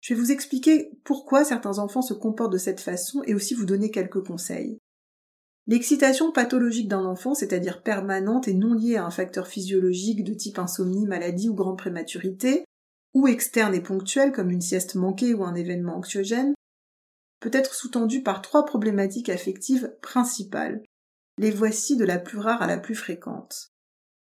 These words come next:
L'excitation d'un enfant peut très exceptionnellement relever de souffrances très lourdes et anciennes lors de la première année de sa vie,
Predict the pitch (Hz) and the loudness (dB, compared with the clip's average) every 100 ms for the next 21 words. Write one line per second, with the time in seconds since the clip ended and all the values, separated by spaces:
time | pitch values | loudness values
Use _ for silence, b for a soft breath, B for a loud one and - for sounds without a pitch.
0 | _ _ _ _ _ _ _ 262 226 - | _ _ _ _ _ _ _ 0 2 4
1 | 302 285 285 320 220 208 - 294 294 - | 4 4 6 4 4 2 0 2 2 0
2 | 277 - 302 240 233 226 208 202 196 202 | -2 2 2 2 0 -6 -4 -2 0 2
3 | 240 233 190 226 190 190 202 - 226 - | 2 2 2 0 -2 -4 -8 -6 -4 -2
4 | 254 226 254 202 170 175 - 185 226 247 | 0 2 2 2 0 -2 -2 0 2 2
5 | 175 175 175 170 - 226 220 196 190 185 | 0 -2 -2 -4 -2 -2 -2 -2 0 -2
6 | 185 175 170 185 240 | -2 -4 -2 0 -2